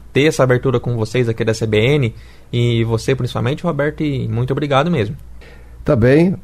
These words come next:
Speaker 2: Dan-, lembrando que o Daniel Marcondes é o diretor de marketing da J C I aqui em Cascavel e o Juliano também conosco, Juliano Brustolin,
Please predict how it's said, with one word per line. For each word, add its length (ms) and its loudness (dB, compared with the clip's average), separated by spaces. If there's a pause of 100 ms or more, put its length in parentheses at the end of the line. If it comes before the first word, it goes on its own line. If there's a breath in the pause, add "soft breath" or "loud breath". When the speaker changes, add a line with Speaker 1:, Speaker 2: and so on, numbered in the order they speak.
(220)
Speaker 2:
Dan-, 260 4
lembrando 300 4
que 80 4
o 20 2
Daniel 460 4 (100)
Marcondes 560 2
é 100 2
o 80 6
diretor 360 2
de 100 0
marketing 460 2 (340 loud breath)
da 240 4
J 260 2
C 220 2
I 100 8
aqui 200 2
em 40 2
Cascavel 600 4 (360 loud breath)
e 80 4
o 60 8
Juliano 380 6
também 340 4
conosco, 440 4
Juliano 280 6
Brustolin, 560 4